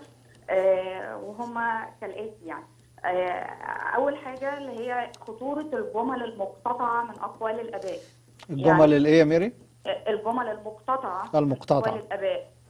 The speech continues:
Speaker 2: أوكي.
Speaker 1: آه، يعني زي بالظبط ما بيحصل في الكتاب المقدس، إن ناس زي ما كان قداسة البابا شنودة الله ينيح نفسه كان دايمًا يعلمنا بحاجة اسمها خطورة الآية الواحدة، آه، أو خطورة اقتطاع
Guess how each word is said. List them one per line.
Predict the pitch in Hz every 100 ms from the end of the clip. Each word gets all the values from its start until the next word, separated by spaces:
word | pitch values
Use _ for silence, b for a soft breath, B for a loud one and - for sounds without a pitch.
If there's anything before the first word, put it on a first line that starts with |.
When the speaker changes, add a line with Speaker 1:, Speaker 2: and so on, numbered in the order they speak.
| 147
Speaker 2:
أوكي. | 123
Speaker 1:
آه، | - 180 185
يعني | 185 185 196 202
زي | 202 202 220 240 269
بالظبط | 214 214 240 247
ما | 233
بيحصل | 208 226 262 254 247
في | 254
الكتاب | 226 - 208 226
المقدس، | 226 202 226 214 226 269 - -
إن | 202 196 196 196
ناس | 208 226 233 220 214
زي | 208 202
ما |
كان | 202 214 208 - -
قداسة | 202 208 -
البابا | 208 208 208
شنودة | 214 214
الله | 214 202
ينيح | 214 226 -
نفسه | 208 - 247 269 - - _ -
كان | 202
دايمًا | 214 233 233
يعلمنا | 233 208 220 233 214 -
بحاجة | 220
اسمها | 226 226
خطورة | 233 226 - 254 277 262 208
الآية | 208 226
الواحدة، | 208 214 - 226 277 - - - - -
آه، | 202 196 190 196
أو | 196 208
خطورة | 233 - 254 262
اقتطاع | 254 - 220 240